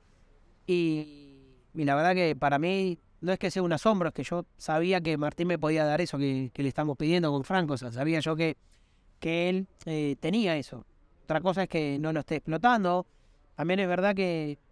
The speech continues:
que un jugador como, como Martín tiene otra mentalidad. Eh, Martín, para que te regalen un punto, lo tenés que matar. Entonces yo por ahí, al exigirle un poquito más, claro, no está en su cabeza el arriesgar.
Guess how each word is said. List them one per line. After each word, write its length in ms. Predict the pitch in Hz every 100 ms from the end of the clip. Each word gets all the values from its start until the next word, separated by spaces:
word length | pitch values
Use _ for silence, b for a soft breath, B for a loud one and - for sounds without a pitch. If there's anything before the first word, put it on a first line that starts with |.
| _ _ _ - -
que 60 | -
un 80 | 156
jugador 220 | 175 180
como, 380 | 165 156 147 143
como 220 | 165 160
Martín 520 | 160 - 190 202 220 - - _ - -
tiene 280 | 185 190
otra 180 | 180 190
mentalidad. 640 | 170 151 143 147 190 165 - _ _ - - -
Eh, 140 | 143
Martín, 560 | 139 143 - 185 180 156 - - - _ _ -
para 200 | 151 143
que 160 | 151
te 140 | 135 147
regalen 380 | 151 170 185 170
un 140 | 160
punto, 400 | 196 220 214 196
lo 80 | 147
tenés 200 | 147 151
que 80 | 151
matar. 400 | 139 190 175 - - 143 - - _
Entonces 260 | - 156 156
yo 120 | 143
por 140 | 175
ahí, 320 | 175 190 165 -
al 160 | 156
exigirle 460 | 156 - - 190 185
un 60 | 170
poquito 320 | 170 175 175
más, 340 | 196 190 - _ _ _ -
claro, 160 | - 175
no 100 | 165
está 180 | 160 214
en 80 | 196
su 120 | 190
cabeza 580 | 175 175 202 - 214 226 _ _ _ -
el 220 | 160 151
arriesgar. 500 | 151 156 151 226 214